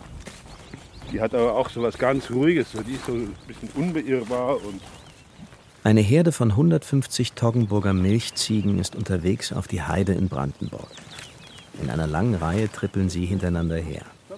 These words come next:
Speaker 2: Erst durch einen Mischwald, dann hinaus auf eine weite Fläche mit wenigen Kiefern und Birken, Heidekraut und Wildkräutern. Es sind hellbraune Tiere mit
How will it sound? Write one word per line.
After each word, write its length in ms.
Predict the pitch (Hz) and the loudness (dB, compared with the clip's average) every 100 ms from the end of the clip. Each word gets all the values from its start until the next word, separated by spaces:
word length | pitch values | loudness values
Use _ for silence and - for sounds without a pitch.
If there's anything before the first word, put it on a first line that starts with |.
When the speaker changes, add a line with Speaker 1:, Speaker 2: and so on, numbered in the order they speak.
| - 147 - - 135 - | -18 -20 -20 -20 -20 -6
Speaker 2:
Erst 200 | - 90 | -2 -2
durch 160 | 90 82 | -2 -2
einen 200 | 78 82 | -2 0
Mischwald, 520 | 104 - - 58 156 - - - - 220 - 120 - | 0 -2 -2 0 -2 -6 -20 -20 -18 -18 -20 -18 -10
dann 200 | - 101 | -2 0
hinaus 640 | 117 101 90 92 127 - - | 2 2 2 2 -2 -4 -8
auf 220 | 95 95 - | -10 -10 -4
eine 180 | 101 90 | -2 2
weite 280 | 92 - | 0 0
Fläche 460 | 107 - 95 113 113 | -4 0 0 0 0
mit 200 | 98 92 - - | 2 0 -4 -8
wenigen 460 | - 107 113 95 92 | 0 2 4 2 -2
Kiefern 500 | - 135 135 110 101 | 0 0 2 2 2
und 220 | 98 - | 0 -2
Birken, 460 | 90 85 - 76 73 147 208 - - | 0 0 -2 -6 -6 -10 -16 -16 -4
Heidekraut 680 | 92 98 98 - 85 82 - | 2 4 4 0 0 0 -4
und 260 | - 85 85 | -6 -4 -2
Wildkräutern. 600 | 82 - - - - - - - - - - - - - - - - - - - - | -4 -4 -12 -12 -14 -18 -18 -20 -20 -20 -18 -18 -18 -20 -20 -20 -18 -18 -18 -18 -8
Es 140 | 92 - | -2 2
sind 280 | 110 117 | 4 2
hellbraune 520 | 95 127 139 110 113 107 | 2 2 4 4 4 2
Tiere 480 | - 113 131 123 | -2 0 2 2
mit 180 | 110 92 | 2 2